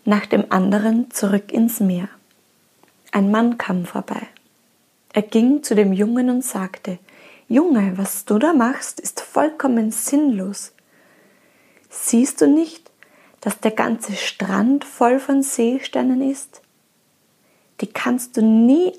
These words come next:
alle zurück ins Meer werfen. Was du da tust, ändert nicht das Geringste.“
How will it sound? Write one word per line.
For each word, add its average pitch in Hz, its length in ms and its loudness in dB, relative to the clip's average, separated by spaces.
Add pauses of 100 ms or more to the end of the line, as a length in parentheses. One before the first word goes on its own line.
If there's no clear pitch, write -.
alle 269 300 0
zurück 262 480 -4
ins 208 240 -2
Meer 226 340 -2
werfen. 196 500 -8 (1300)
Was - 340 -8
du 302 140 2
da 254 100 4
tust, - 580 -2 (200)
ändert 226 400 0
nicht 254 600 2
das - 260 -6
Geringste.“ 208 760 -2